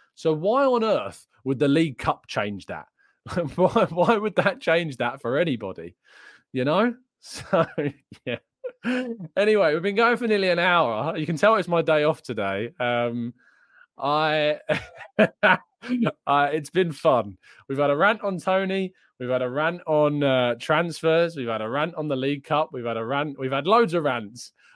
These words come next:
I hope that it's entertained you. I hope that you drop a like on the video.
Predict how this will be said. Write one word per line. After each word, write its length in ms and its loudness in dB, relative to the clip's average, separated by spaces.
I 80 -2
hope 220 2
that 100 -2
it's 160 -2
entertained 580 -2
you. 200 -8
I 80 -4
hope 200 0
that 80 -4
you 100 0
drop 220 0
a 40 -4
like 280 -2
on 80 -8
the 60 -6
video. 440 -4